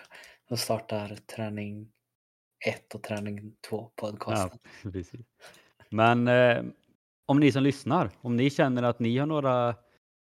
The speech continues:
Speaker 2: debattfrågor eller liksom,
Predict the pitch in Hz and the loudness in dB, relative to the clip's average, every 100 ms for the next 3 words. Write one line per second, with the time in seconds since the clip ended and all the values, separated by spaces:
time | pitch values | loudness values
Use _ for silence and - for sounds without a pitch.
0 | _ - 95 117 101 120 - - - - | _ -16 2 2 8 6 6 -10 -6 2
1 | 101 95 95 98 98 95 98 98 101 98 | 4 4 2 2 2 2 0 0 0 -2
2 | 95 - 98 95 95 | -6 -8 -10 -8 -10